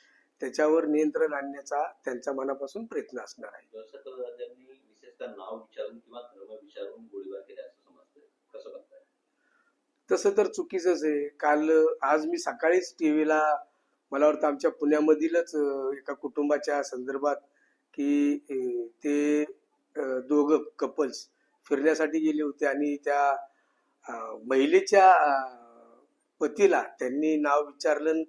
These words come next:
Speaker 1: नाव विचारल्यानंतर त्यांनी जे नाव सांगितलं की शक्यतो असं तिथं दाखवण्यात आलंय की मुस्लिम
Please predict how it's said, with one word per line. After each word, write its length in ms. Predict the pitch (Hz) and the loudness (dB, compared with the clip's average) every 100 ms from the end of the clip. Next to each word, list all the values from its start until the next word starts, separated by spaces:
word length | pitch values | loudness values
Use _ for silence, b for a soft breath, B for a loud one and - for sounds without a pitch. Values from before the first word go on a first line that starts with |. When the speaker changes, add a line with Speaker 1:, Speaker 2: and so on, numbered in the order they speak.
| b b b - | b b b -6
Speaker 1:
नाव 200 | 139 156 | 0 0
विचारल्यानंतर 960 | 156 151 165 165 165 165 156 - 185 | 0 0 2 2 2 2 0 -2 -2
त्यांनी 420 | 196 - 160 156 170 | -2 -4 -2 -2 -2
जे 180 | 160 | -4
नाव 200 | 170 165 | -2 -2
सांगितलं 580 | 165 - 139 147 139 127 110 _ _ _ _ | -2 -4 -6 -6 -8 -10 -14 _ _ _ _
की 80 | 143 | -14
शक्यतो 680 | - 123 - 151 170 170 175 | -10 -8 -6 -2 0 0 0
असं 220 | 131 - | -4 -4
तिथं 260 | 170 170 165 | -6 -4 -2
दाखवण्यात 420 | 160 151 156 156 | -2 -2 -2 0
आलंय 200 | 156 151 | 0 -2
की 140 | 147 | -4
मुस्लिम 580 | 156 151 - 156 170 175 | -8 -8 -10 -4 -4 -4